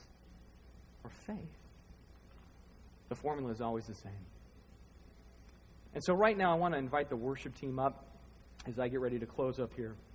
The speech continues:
And, and as they come up, I, I want to just bring sort of a Christmas reminder, all right, to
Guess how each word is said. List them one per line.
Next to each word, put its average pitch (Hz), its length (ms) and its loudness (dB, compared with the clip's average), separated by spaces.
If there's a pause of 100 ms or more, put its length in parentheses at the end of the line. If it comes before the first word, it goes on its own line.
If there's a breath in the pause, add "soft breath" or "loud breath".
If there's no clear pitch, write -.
(960 soft breath)
And, 175 140 0
and 220 200 4
as 220 160 12
they 262 80 12
come 277 240 6
up, 214 140 12
I, 208 80 12
I 202 260 10
want 269 320 6
to 196 100 8 (180)
just 214 280 4
bring 190 500 6
sort 202 380 8
of 180 200 8
a 170 140 10
Christmas - 640 6
reminder, 156 760 6 (360)
all 139 100 6
right, 156 320 8
to 165 80 4